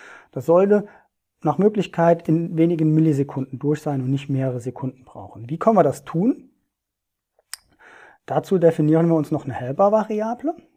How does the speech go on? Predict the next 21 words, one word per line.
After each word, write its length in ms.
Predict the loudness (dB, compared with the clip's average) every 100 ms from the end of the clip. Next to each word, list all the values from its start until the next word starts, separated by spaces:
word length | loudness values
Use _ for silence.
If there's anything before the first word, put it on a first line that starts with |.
| _ _ _ -20 _ _ _ _ _ _ _
Die 60 | _
Helper-Variable 1000 | -8 -2 -2 0 -2 -2 0 -2 -2 -4
nenne 240 | -2 -2
ich 200 | -4 -8 -20 _ _ _ _ _ _ _ _ -10
Button 540 | -10 -8 -10 -10 _ _ _ _ _ _ _ _ _ _ _ _
Pressed 560 | -4 -2 -4 -10 -20 _ _ _ _ _ _ _ _ _ _ _
und 180 | -8 -6
die 80 | -4
setze 300 | -6 -4 -8
ich 200 | -8 -18 _
auf 200 | -6 -6
False. 640 | -6 -18 -18 -20 -20 -20 -20 _ _ _ _ _ _ _ 0
Außerdem 440 | 4 4 2 2
definiere 400 | 2 2 2 2
ich 100 | 0
noch 140 | -2 -4
eine 120 | -2
weitere 300 | -2 -2 -6
Funktion, 720 | -8 -14 -6 -4 -2 0 -2 -6 -6
def 440 | 0 0 -2 -12 -20 _ _ _ _ _ _ _ _ _ _ _
Handle 560 | -8 -4 -2 0 -2